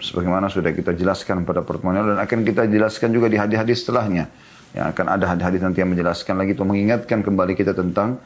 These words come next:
adanya waktu mustajab tersebut atau waktu yang diijabah doa, ya. Dan juga pada hari Jumat sebagaimana sudah kita jelaskan yang lalu diciptakan Adam, kemudian dimasukkan ke dalam surga,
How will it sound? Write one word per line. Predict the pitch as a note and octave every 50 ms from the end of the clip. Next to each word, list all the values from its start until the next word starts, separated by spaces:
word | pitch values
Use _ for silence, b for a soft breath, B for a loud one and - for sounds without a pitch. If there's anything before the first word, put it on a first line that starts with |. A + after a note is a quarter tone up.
| B B B B B B B
adanya | - F2 F2 F#2 G2+ G#2 F#2 F2
waktu | F2+ F2 - - - G2
mustajab | F#2 F2+ F2 D#2+ - - F2+ D#2+ D#2 D#2+ E2+ D2 -
tersebut | - E2 D2+ - - F#2+ G2 G2+ F#2+
atau | - - - E2 F2+
waktu | F#2 F2+ - - F2+ G2 F2
yang | E2+
diijabah | E2 E2+ E2+ F2+ E2 F#2 G2+ G#2 G#2 F2+ F2+
doa, | F2 F#2 A2+ A2+ - D#2+ D2+ C#2 - - - -
ya. | - D#2+ E2 E2 D#2+ - B B B B B B B B B B B B B
Dan | G2+ A2 A#2
juga | A#2+ C#3 C#3+ D#3+ -
pada | D3 B2 A#2+
hari | A2+ A2
Jumat | G#2 B2 C3+ C#3 C3
sebagaimana | - - G#2+ G#2 A2 A2+ A2+ G#2+
sudah | - G2+ F2
kita | G2+ G#2 G2
jelaskan | G2 F#2+ F#2+ - - G2 F#2+ F#2+
yang | F#2 F#2
lalu | F#2+ G2+ G2+ G#2 G2+ G2 F2+ F2
diciptakan | - F#2+ F2+ - - F#2 F2+ - F#2 F2 D#2+
Adam, | - G2+ G2+ F#2+ F2 F#2+ F#2 F#2 F#2 F2+ F2+ B B B B B B B -
kemudian | - D#2+ E2+ F2 F2
dimasukkan | F2 E2 D#2 - - F#2+ F#2+ F#2+
ke | G2 F2
dalam | D#2+ E2 E2 E2+
surga, | - - A#2+ A2 G#2 F2+ F2+ F2+ F2